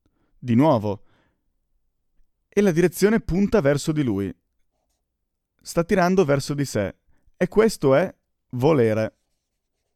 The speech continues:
E qui abbiamo di nuovo non volere. Vero che è una faccenda ordinata, <laughs> fin tanto che si svolge in termini di voi e nessun altro. Non è carino? Insomma, funziona benissimo,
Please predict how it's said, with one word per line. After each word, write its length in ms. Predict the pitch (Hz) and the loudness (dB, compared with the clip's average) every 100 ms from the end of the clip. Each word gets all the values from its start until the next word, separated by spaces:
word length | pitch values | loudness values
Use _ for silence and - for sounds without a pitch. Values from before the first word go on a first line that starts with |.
| _ _ _ _ _ _ _ _ _ _ _ _ | _ _ _ _ _ _ _ _ _ _ _ _
E 140 | - | -4
qui 200 | 196 - | -2 0
abbiamo 300 | 208 202 214 | 2 2 0
di 100 | 175 | 2
nuovo 520 | 165 165 185 226 - _ - | 2 2 4 2 -2 _ -2
non 240 | 113 110 | 2 2
volere. 540 | 113 175 165 117 107 110 _ _ _ _ _ _ _ _ _ _ _ _ _ _ _ _ _ _ _ _ _ _ _ _ _ _ - | 2 2 2 2 -2 -8 _ _ _ _ _ _ _ _ _ _ _ _ _ _ _ _ _ _ _ _ _ _ _ _ _ _ -10
Vero 400 | 131 196 226 240 | 2 4 4 2
che 160 | - 143 | 0 0
è 40 | |
una 120 | 143 | 0
faccenda 400 | 131 117 151 143 | -2 -2 0 0
ordinata, 600 | 120 127 117 104 147 175 - - | 0 0 -2 -4 -6 -6 -8 -12
<laughs> 240 | - _ - | -16 _ -6
fin 160 | 196 | -2
tanto 220 | 214 220 | 0 0
che 180 | 214 202 | 2 0
si 140 | 196 147 | 0 -4
svolge 360 | 135 160 160 | 0 0 0
in 100 | 147 | -4
termini 380 | 131 143 143 127 | 0 2 2 2
di 80 | 127 | 0
voi 320 | 113 113 131 - | -2 -2 -4 -2
e 120 | 156 | -2
nessun 280 | 175 - 196 | -2 -2 0
altro. 440 | 151 107 104 - _ _ _ - | 0 -2 -6 -8 _ _ _ -6
Non 140 | 220 | -2
è 60 | 156 | 2
carino? 500 | 139 127 117 135 - | 2 2 0 -2 -2
Insomma, 420 | 135 - 165 120 | -2 2 2 2
funziona 440 | - 185 175 208 139 | -2 -8 -2 0 2
benissimo, 680 | 131 156 123 - 104 95 | 0 0 -4 -4 -6 -6